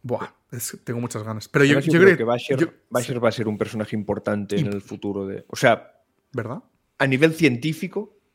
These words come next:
Speaker 2: va a ser un,
Speaker 1: Buah, es
Speaker 2: o
Speaker 1: que
Speaker 2: sea, a
Speaker 1: lo
Speaker 2: nivel estudios de la investidura, una conversación entre Basher y Chris tendría que ser muy interesante.
Speaker 1: Es que lo que nos dio Basher en Viento y Verdad, de forma inesperada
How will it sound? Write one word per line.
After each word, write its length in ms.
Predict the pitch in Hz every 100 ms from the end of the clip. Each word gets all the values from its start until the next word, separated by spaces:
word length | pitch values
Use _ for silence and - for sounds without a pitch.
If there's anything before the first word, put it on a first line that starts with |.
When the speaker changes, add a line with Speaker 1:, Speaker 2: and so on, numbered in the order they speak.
| _ _ _ _ _ -
Speaker 2:
va 80 | 120
a 40 | 120
ser 200 | 120 110
un, 800 | 110 110 107 107 104 104 110 131 _ -
Speaker 1:
Buah, 160 | 120 113
es 100 | -
Speaker 2:
o 20 |
Speaker 1:
que 100 | 131
Speaker 2:
sea, 40 |
a 20 |
Speaker 1:
lo 60 | 113
Speaker 2:
nivel 360 | 110 131 - _ _ - -
estudios 680 | - - - 180 160 151 127
de 80 | 143
la 80 | 135
investidura, 800 | 123 120 - - 113 147 202 - _ _ _ _ _ _ _ _ _ _ _ _ - -
una 140 | 143
conversación 480 | 170 156 135 131 123
entre 240 | 117 113 113
Basher 560 | 120 113 - 110 107 _ -
y 180 | 123 104
Chris 540 | 120 147 190 - - _ _ _
tendría 320 | - 110 113
que 100 | 120
ser 180 | 110 120
muy 200 | 120 110
interesante. 640 | 107 107 107 98 98 - -
Speaker 1:
Es 160 | 123 -
que 100 | 180
lo 80 | 151
que 60 |
nos 200 | 131 113
dio 260 | 123 139 156
Basher 640 | 170 160 - 131 - - _ _ _ _ -
en 140 | 127
Viento 200 | 131 135
y 60 | 156
Verdad, 460 | 151 131 131 170 -
de 100 | 135
forma 240 | - 147
inesperada 800 | 151 147 - 131 123 151 170 196